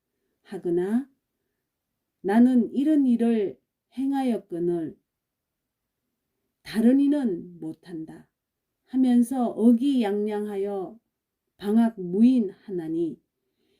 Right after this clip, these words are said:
이야말로 진실로 부끄러운 일이 아니겠느냐. 이제 대중 앞에서 모든 죄를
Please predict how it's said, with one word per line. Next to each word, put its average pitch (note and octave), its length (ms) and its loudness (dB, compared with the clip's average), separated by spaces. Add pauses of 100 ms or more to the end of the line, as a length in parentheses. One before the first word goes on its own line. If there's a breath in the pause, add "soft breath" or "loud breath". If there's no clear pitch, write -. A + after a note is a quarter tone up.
(420)
이야말로 A3 1000 2
진실로 B3+ 960 -2
부끄러운 A#3+ 640 -4
일이 A#3 480 -4 (1500)
아니겠느냐. D#3+ 800 -8 (2750)
이제 A3+ 600 0
대중 A3 360 -4
앞에서 F#3+ 720 -6
모든 A#3 440 2
죄를 G3+ 580 -6